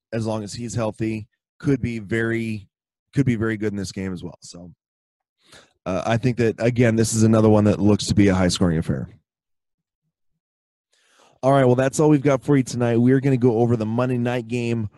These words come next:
uh, on our Sunday night show that we, uh, put up Monday morning.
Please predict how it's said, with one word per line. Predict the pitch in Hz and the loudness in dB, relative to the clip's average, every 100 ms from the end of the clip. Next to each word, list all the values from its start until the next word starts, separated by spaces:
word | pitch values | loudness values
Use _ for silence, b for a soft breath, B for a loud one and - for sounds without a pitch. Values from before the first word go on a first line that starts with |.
| b b - | b b -16
uh, | 98 101 101 104 104 _ - | -10 -6 -4 -4 -6 _ -6
on | 107 104 | -2 0
our | 101 | 0
Sunday | - - 180 175 | -2 -2 0 0
night | 139 107 | 0 -2
show | - 117 110 107 101 b b b | 0 2 4 4 0 b b b
that | 113 107 | 2 4
we, | 110 110 | 4 4
uh, | 101 | 0
put | - 123 | 0 0
up | 107 | 0
Monday | 113 110 | -2 -2
morning. | 110 110 110 107 | -2 -2 -2 -6